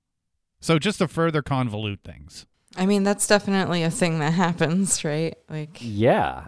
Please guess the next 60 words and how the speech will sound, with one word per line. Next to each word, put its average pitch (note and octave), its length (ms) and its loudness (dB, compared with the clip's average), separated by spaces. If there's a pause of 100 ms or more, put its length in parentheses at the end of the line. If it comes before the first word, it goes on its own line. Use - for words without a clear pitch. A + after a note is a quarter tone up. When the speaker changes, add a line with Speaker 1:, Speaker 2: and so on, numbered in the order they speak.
Speaker 3:
yeah. A2 300 -2
We, G#2+ 200 0
we A#2 240 0
were A2+ 140 0
just A#2+ 440 2
talking A2+ 360 2
about D#2+ 320 -2
it, D#2 140 -6
how F2+ 160 2
that's F2+ 220 -2
kind G2 220 -2
of E2+ 100 -4
a E2+ 60 -4
phenomenon D#2 760 -6
that, C#2+ 240 -8
uh, C#2 240 -8
that E2 100 -6
we D#2+ 100 -6
should D2+ 180 -10
dig D2+ 160 -6
into. D2 420 -8 (500)
So - 260 -14
maybe, E2 240 -8
Speaker 1:
Yes, G#2 240 -2
Speaker 3:
maybe F#2 140 -4
Speaker 1:
we C3+ 60 4
Speaker 3:
for C3+ 60 -2
Speaker 1:
can D#3 100 4
Speaker 3:
another - 80 0
Speaker 1:
probably D3+ 220 2
do C3 120 2
a B2+ 40 2
Speaker 3:
episode. A#2+ 100 -2
Speaker 1:
few B2+ 140 2
episodes G#2+ 580 -2
of G#2 160 -6
cases G#2+ 420 -4
that G#2+ 140 -6
have G#2 100 -6
had G#2+ 160 -6
family A2+ 320 -4
members G2+ 320 -4
come G#2+ 180 -6
forward G#2 420 -4
to G#2 80 -8
say, G2+ 340 -6 (320)
"My G#2 100 -4
father A2+ 360 0
was G#2+ 180 -2
involved," G#2 480 -4
or, G#2 80 -4
"My G2+ 140 -6
grandfather G#2 560 -6
was G2+ 180 -8
involved," G2 640 -8
and G2+ 300 -8
it G2 100 -12
turns G#2 300 -8
out G2 180 -10
that F#2+ 200 -10